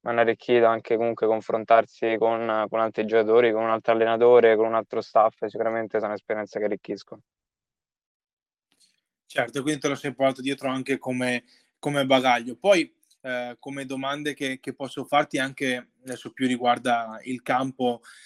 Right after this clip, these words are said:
Speaker 2: ehm, più nello specifico anche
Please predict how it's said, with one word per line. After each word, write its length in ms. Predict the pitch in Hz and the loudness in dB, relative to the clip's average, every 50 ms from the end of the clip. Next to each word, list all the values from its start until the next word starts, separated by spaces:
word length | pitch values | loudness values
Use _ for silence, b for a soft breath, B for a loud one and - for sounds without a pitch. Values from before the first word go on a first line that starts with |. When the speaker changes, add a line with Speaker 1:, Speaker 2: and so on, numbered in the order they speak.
| B B | B B
Speaker 2:
ehm, 720 | B 120 117 117 113 113 113 113 113 113 113 113 113 117 117 | B -6 -6 -4 -4 -4 -6 -6 -6 -6 -8 -8 -10 -12 -10
più 140 | - - 147 | -4 -2 -2
nello 160 | 143 139 135 | 0 0 -2
specifico 520 | 131 - - 120 - - 143 127 147 131 135 | -2 -4 -6 -6 -4 -4 -4 -2 0 2 2
anche 420 | 131 131 131 - 131 120 - _ | 0 0 0 -2 -2 -2 -2 _